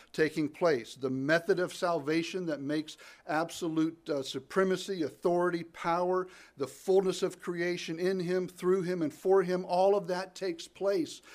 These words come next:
right there. And it is all there lying in the manger,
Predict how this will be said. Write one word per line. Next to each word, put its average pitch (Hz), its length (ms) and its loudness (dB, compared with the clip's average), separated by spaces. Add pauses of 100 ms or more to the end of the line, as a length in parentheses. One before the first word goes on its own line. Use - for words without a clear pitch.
(160)
right 160 400 -2
there. 147 380 -2 (520)
And 147 140 0
it 143 100 2
is 139 200 0
all 180 360 4
there 160 400 2
lying 165 640 0
in 175 160 0
the 170 80 0
manger, 160 760 -2